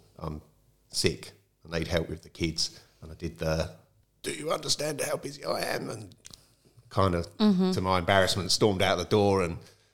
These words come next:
Speaker 1: got halfway down the stairs and went, "Oh, Paul, come on." And went back, phoned my boss,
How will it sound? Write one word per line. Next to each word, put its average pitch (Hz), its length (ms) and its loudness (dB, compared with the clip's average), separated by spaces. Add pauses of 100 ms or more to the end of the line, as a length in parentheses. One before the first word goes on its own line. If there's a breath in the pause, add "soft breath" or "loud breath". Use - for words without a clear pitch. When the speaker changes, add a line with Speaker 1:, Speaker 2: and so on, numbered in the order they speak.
(220 loud breath)
Speaker 1:
got 101 180 0
halfway 92 380 4
down 92 320 0
the 85 420 -4
stairs 90 380 0
and 85 100 -6
went, 82 220 -4 (320)
"Oh, - 140 -20
Paul, 76 380 -10 (120)
come 76 200 -10
on." 53 180 -10 (680 soft breath)
And 80 360 -8
went 104 200 2
back, 98 240 6
phoned 101 240 6
my 90 80 2
boss, 101 500 2